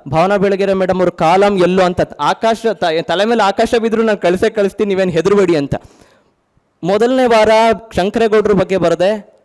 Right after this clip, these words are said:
ಒಂಬತ್ತು ಗಂಟೆ ಒಳಗೆ ಅಂಕಣ ಕಳಿಸಿ ನಿರಾಳನಾದೆ.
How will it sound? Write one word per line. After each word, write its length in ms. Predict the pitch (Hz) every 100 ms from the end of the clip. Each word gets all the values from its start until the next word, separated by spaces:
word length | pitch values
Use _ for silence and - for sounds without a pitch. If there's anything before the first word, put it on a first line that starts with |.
| -
ಒಂಬತ್ತು 400 | 165 233 247 240
ಗಂಟೆ 280 | 208 196 208
ಒಳಗೆ 280 | 180 185 196
ಅಂಕಣ 440 | 156 165 190 170
ಕಳಿಸಿ 420 | 135 - 175 175
ನಿರಾಳನಾದೆ. 680 | 175 139 175 196 196 151 120